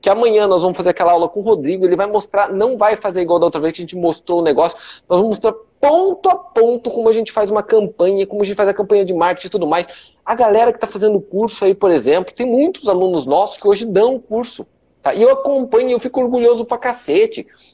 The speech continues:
tá? Cê, tem vários de vocês aqui dentro, vários, vários, vários. A Gláucia, o Ledeso. A galera faz, eu fico feliz demais. Aqui vocês vão ver um jeito de vocês conseguirem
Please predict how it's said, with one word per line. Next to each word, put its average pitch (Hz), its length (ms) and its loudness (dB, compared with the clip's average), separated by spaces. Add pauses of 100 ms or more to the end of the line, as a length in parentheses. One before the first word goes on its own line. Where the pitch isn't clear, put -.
tá? 160 140 0 (180)
Cê, 214 420 6
tem 233 260 -6
vários 170 500 0
de 147 100 -6
vocês 143 280 -4
aqui 123 140 -6
dentro, 127 380 -4
vários, 123 520 0
vários, 135 340 0
vários. 127 220 0
A 175 100 2
Gláucia, 139 800 0
o 156 200 0
Ledeso. 143 640 0 (240)
A 233 80 -4
galera 254 260 2
faz, 220 600 0
eu 208 140 4
fico 226 260 -16
feliz 220 340 -6
demais. 196 480 -4 (240)
Aqui - 280 -6
vocês 247 280 -6
vão 226 120 0
ver 202 100 0
um 196 120 0
jeito 196 320 0
de 208 60 -10
vocês 196 200 -10
conseguirem 233 500 -8